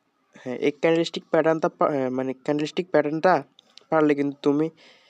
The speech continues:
almost টেন পার্সেন্ট ট্রেডিংয়ে জানবা। টেন পার্সেন্ট, মানে টেন পার্সেন্ট তুমি ট্রেডিংয়ে জেনে যাবা। সেকেন্ডটা,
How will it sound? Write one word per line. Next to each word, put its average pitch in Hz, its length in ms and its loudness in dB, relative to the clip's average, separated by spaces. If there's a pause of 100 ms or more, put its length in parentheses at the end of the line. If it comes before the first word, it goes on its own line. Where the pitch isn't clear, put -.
(520)
almost 156 560 0 (220)
টেন 135 240 2
পার্সেন্ট 156 580 -4 (440)
ট্রেডিংয়ে 139 420 -2 (220)
জানবা। 127 340 -4 (120)
টেন 135 220 -4
পার্সেন্ট, - 680 -12
মানে 131 180 -6
টেন 139 200 -4
পার্সেন্ট 151 440 0 (340)
তুমি 147 100 -4
ট্রেডিংয়ে 143 320 0
জেনে 143 240 0
যাবা। 117 220 -8 (800)
সেকেন্ডটা, 127 480 -10